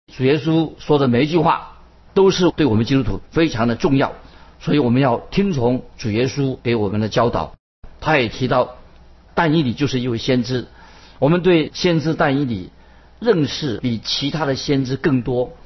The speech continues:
因为但以理自己这位先知亲自的叙述他自己的生平啊，他的历史。我们知道但以理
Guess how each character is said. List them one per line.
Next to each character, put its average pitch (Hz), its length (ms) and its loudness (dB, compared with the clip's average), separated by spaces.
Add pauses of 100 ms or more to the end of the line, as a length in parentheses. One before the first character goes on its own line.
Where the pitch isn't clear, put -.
(260)
因 190 140 0
为 190 120 2
但 190 260 0
以 180 60 -4
理 127 240 -6
自 226 200 -4
己 180 220 -12 (280)
这 160 100 2
位 147 100 4
先 139 240 -2
知 139 180 -4 (100)
亲 214 360 -2
自 185 160 -2
的 110 160 0
叙 175 320 -6
述 139 300 -6
他 151 140 0
自 139 160 -4
己 113 100 -2
的 107 100 -4
生 151 280 0
平 101 420 -2 (360)
啊， 73 180 -8
他 107 100 -2
的 120 140 0
历 139 180 0
史。 98 300 -8 (760)
我 110 100 -2
们 120 100 4
知 123 100 -2
道 135 80 0
但 131 200 0
以 131 40 2
理 104 280 -2